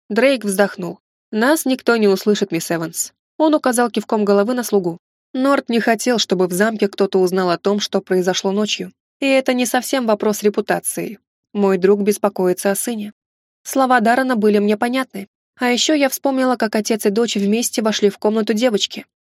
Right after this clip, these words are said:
Кажется, Хейвуд понял, как много теряет, не общаясь с детьми. «Вы хотели узнать об этой душе, которая сотворила столько бед», напомнил некромант, и я кивнула. «Да, простите, мистер Дрейк, я немного задумалась».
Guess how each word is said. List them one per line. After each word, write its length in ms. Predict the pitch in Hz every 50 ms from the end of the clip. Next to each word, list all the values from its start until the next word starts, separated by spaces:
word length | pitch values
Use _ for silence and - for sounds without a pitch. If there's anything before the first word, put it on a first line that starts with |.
| _ _
Кажется, 440 | _ - 214 202 190 202 202 - 208
Хейвуд 400 | 202 - 214 208 196 202 202 -
понял, 340 | - - 262 262 226 202 185
как 200 | - 202 - -
много 300 | 202 202 202 196 180 185
теряет, 420 | - 208 196 202 208 220 233 226
не 120 | - 214 208
общаясь 420 | 202 - - - 190 185 185 180
с 40 | 180
детьми. 380 | 180 208 202 - 202 180 190 - _ _ _ _ _ _ _ _ _ _ -
«Вы 180 | 208 208 262
хотели 360 | 254 - 320 311 - 254 240 247
узнать 360 | 247 240 214 233 247 233 -
об 120 | 226 202 220
этой 160 | 214 214 214
душе, 340 | 190 196 180 - - 220 233
которая 400 | - 254 226 - 226 220 226 226
сотворила 500 | 208 220 202 - 196 185 190 202 214 220
столько 340 | - - 202 202 202 214 214
бед», 260 | 208 226 208 - - _ _ _ _
напомнил 460 | - 247 247 240 - 240 226 214 214 208
некромант, 560 | 202 196 - - 202 190 214 247 262 254 254
и 40 | 214
я 140 | 208 208
кивнула. 420 | 208 - 208 208 202 180 175 180 - _ _ _ _ _ _ _ _
«Да, 360 | 254 240 262 254 233 214 208
простите, 440 | 208 - 240 240 - - 262 - 220
мистер 280 | 202 202 - - 208 196
Дрейк, 320 | 190 202 202 196 196 -
я 120 | 214 233 233
немного 320 | 240 240 233 233 220 233
задумалась». 600 | 233 240 220 220 190 180 175 180 - - - -